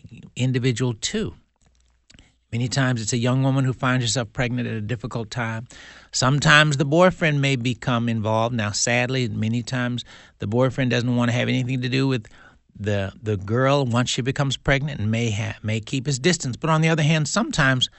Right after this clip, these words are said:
couples do come, and sometimes both of them receive Christ as the Lord and Savior. They need to be funneled into a local church that will receive them, love them, and disciple them as well. And so there's a great need for churches to,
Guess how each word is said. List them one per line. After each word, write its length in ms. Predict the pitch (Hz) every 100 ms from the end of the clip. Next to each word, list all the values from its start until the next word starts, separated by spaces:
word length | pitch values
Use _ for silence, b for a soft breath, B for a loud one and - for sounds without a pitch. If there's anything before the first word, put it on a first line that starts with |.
| b
couples 400 | - 214 185 143
do 160 | 110 120
come, 340 | - 104 101 107 B B B _ -
and 420 | 131 120 120 107
sometimes 480 | 143 147 160 156 143
both 300 | 120 139 147
of 100 | 151
them 120 | 165
receive 360 | 170 - 170 170
Christ 400 | 160 147 143 143
as 120 | 120
the 100 | 135
Lord 220 | 143 139
and 100 | 135
Savior. 380 | - 131 131 139 B B _
They 140 | 156
need 180 | 156 165
to 60 | 151
be 120 | 151 - -
funneled 460 | 190 202 202 190 -
into 400 | 160 170 170 165
a 20 |
local 460 | 160 160 170 170 156
church 380 | - - 147 -
that 120 | 147
will 140 | 127
receive 520 | 123 123 - 202 147 180
them, 280 | 196 180 b b -
love 380 | 117 151 165 147
them, 220 | 170 156 -
and 140 | 120 113
disciple 520 | 107 - 143 135 123
them 180 | 117 123
as 160 | -
well. 340 | 120 123 110 104 b b b
And 100 | 120
so 80 | 143
there's 180 | 143 135
a 60 |
great 420 | 131 123 175 202 170
need 260 | 151 147
for 140 | - 107
churches 640 | - - 165 139 147 -
to, 180 | 135